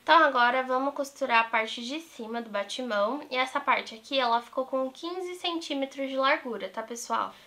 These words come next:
Então, pra costurar aquela partezinha ali de cima, a gente vai virar o nosso pano aqui pro lado avesso. E eu fiz uma marcação, né? Dobrei e fiz a marcação aqui no meio dele,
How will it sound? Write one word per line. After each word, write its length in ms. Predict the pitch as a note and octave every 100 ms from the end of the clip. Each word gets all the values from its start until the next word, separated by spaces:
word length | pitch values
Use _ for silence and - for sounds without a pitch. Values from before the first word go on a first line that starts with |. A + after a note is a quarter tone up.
| -
Então, 200 | D#4+ E4
pra 180 | E4+ E4+
costurar 400 | F#4+ - E4+ C#4+
aquela 240 | D#4 D#4+
partezinha 640 | C4+ A#3+ - C4 B3 A#3
ali 140 | A#3 A3
de 120 | -
cima, 360 | - C4+ D4+
a 40 | E4
gente 300 | D4+ C4+ -
vai 160 | B3+
virar 320 | B3+ C4 A#3+ A#3+
o 40 |
nosso 300 | A#3+ A#3 -
pano 260 | - A3+ A3
aqui 180 | A3 A3+
pro 180 | A3 A3
lado 260 | G#3 G#3
avesso. 760 | B3 C4 A#3+ G3 G#3 A3 - G4+ A#4+ - - - -
E 140 | D4 F4
eu 60 |
fiz 160 | F#4 F4
uma 200 | E4 E4
marcação, 600 | D#4+ E4 F4+ F4+ - D4
né? 120 | E4+
Dobrei 500 | D#4 C4+ A#3+ B3 D4+
e 20 | E4
fiz 160 | C#4
a 80 | C4+
marcação 500 | C4 B3+ B3 - A#3+
aqui 240 | A#3+ -
no 140 | A#3 B3+
meio 400 | C4 A3 A#3 A3
dele, 440 | G#3+ G#3+ C#4 A4